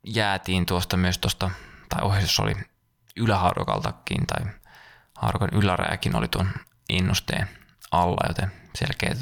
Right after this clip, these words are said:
selkeä pettymys tuossa kasvussa. Tuo haarukka tarkoittaisi noin seitsemän viiva yhdeksän prosentin kasvua, eli kasvun odotetaan hiipuvan tästä kvartaalista, kun se oli kolmetoista pinnaa tuossa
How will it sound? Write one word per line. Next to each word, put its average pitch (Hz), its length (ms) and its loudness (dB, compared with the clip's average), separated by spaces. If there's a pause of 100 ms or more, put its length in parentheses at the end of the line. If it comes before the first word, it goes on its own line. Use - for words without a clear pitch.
(220)
selkeä 95 300 0
pettymys 95 380 2
tuossa - 220 -2
kasvussa. - 500 0 (1600)
Tuo 101 100 2
haarukka 104 320 4
tarkoittaisi 101 460 0
noin 95 120 4
seitsemän 98 420 2
viiva 98 140 4
yhdeksän 101 260 2
prosentin 95 280 0
kasvua, 107 460 2
eli - 140 2 (200)
kasvun - 360 0
odotetaan - 280 -2
hiipuvan 92 520 0
tästä - 220 -2
kvartaalista, - 680 -2
kun 98 220 0
se - 140 0
oli - 120 -2
kolmetoista 90 460 0
pinnaa 85 460 0
tuossa - 280 -2